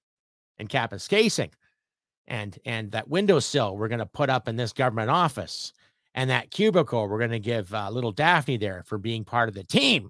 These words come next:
<laughs> Yeah, that's, you know, excuses, right? We've seen our tax dollars where they've gone. They've gone to Ukraine.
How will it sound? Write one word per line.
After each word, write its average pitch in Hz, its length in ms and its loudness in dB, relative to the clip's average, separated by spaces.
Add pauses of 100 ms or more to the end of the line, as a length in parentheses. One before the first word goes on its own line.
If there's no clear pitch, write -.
(120)
<laughs> 202 1500 0 (840)
Yeah, 101 380 -6 (140)
that's, - 320 -8
you 127 80 -6
know, 120 160 -6
excuses, - 580 -10 (680)
right? 135 200 0 (320)
We've 139 120 0
seen 170 160 6
our 156 60 8
tax 151 300 6
dollars 135 260 6
where 123 80 2
they've 113 160 2
gone. 101 220 -2
They've 101 100 -4
gone 117 140 -2
to 113 60 -2
Ukraine. 147 500 2